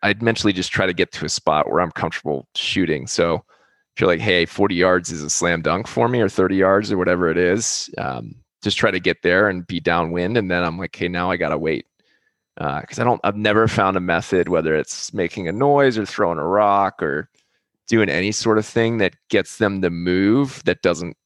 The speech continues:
spook them or put them on such a high alert, especially axis deer, where they, they tweak out when you shoot. Um, so yeah, I think, I think you're spot on, which is, like,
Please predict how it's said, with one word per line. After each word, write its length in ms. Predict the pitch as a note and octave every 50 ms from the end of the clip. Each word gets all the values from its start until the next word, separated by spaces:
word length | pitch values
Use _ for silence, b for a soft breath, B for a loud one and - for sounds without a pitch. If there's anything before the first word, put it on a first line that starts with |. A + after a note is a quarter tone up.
| _
spook 480 | - - - - - - G#2+ G2 - -
them 180 | - G#2+ G#2 G2
or 60 | F2
put 180 | - B2 G#2 -
them 120 | G2 F#2
on 80 | E2+ F2
such 280 | - - - E2+ - G2+
a 60 | F#2
high 180 | G2 G#2 F#2 E2+
alert, 480 | E2+ E2+ E2 E2+ E2 E2 F2 F2 - -
especially 600 | - - - - A#2 A2 G2+ - - G2+ F#2 F2
axis 420 | E2 F2 F2 F2 - - F2+ - -
deer, 360 | - E2+ D#2+ D#2+ D#2 - _ _ _ _ _ _ _ _ _ _
where 120 | - - G2
they, 240 | F#2+ F2+ E2+ D#2+ _ _ _ _ - - -
they 140 | F#2+ D#2+ D#2
tweak 320 | - - - F2+ D#2+ - -
out 200 | D#2 D2 C#2+ A1+
when 100 | C2 D2
you 80 | C#2 C#2
shoot. 340 | - - - D#2+ C#2+ - _ _ - - D#2+
Um, 380 | D#2 D#2+ D#2 C#2 C#2 C2+ A#1+ - - _ _ _ _ _ _ _ _ -
so 200 | - - G#2+ F2+
yeah, 220 | E2 G2 F#2 D#2+
I 80 | E2 E2+
think, 320 | - - G#2+ - - - _ -
I 80 | - A2+
think 260 | A2+ G#2+ F2+ - -
you're 180 | F2 F2 D2+ -
spot 280 | - - - F2+ D#2+ D#2+
on, 200 | F2 E2+ E2 D#2+
which 140 | D#2 D2+ - F2
is, 140 | D#2 C#2+
like, 280 | F2+ D#2 D#2 - - -